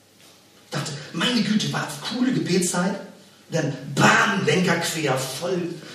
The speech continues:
mit fünfundzwanzig irgendwie reingecrasht, so auf dem Boden, hat schön geschrammt alles. Ja, war das deswegen keine gute Gebetszeit? War ich nicht nah genug an Gott dran? Warum passiert mir das?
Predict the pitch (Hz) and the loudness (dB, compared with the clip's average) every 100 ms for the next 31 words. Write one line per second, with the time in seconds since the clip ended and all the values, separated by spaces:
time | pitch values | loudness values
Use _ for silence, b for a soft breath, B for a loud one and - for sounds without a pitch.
0 | - 151 180 160 151 - 147 156 147 139 | -6 -4 0 0 0 -2 -4 -4 -4 -6
1 | 139 131 127 127 131 139 131 - 147 147 | -6 -6 -6 -6 -4 -4 -4 -6 -8 -8
2 | - 117 135 127 131 123 135 - 156 143 | -6 -8 -6 -6 -4 -4 -4 -4 -4 -4
3 | - 143 156 135 147 - - B B B | -4 -4 -4 -4 -4 -6 -10 B B B
4 | B B B _ _ _ _ _ _ _ | B B B _ _ _ _ _ _ _
5 | _ _ - 185 - - - - - 165 | _ _ -4 0 0 0 -2 -2 -4 -6
6 | - 160 147 170 - 143 175 - 208 214 | -12 -10 -6 -4 -2 0 0 0 0 -2
7 | 247 - - - _ _ _ _ _ _ | -4 -10 -18 -20 _ _ _ _ _ _
8 | - 156 160 160 175 156 151 170 180 170 | -10 -4 -2 0 0 2 2 4 4 4
9 | 180 156 156 156 - 156 190 - - - | 2 -2 -2 -2 -2 -2 -2 -4 -8 -20
10 | - _ _ B B B B - 214 262 | -20 _ _ B B B B -2 0 2
11 | 262 - 349 349 359 175 | 0 0 -2 0 0 0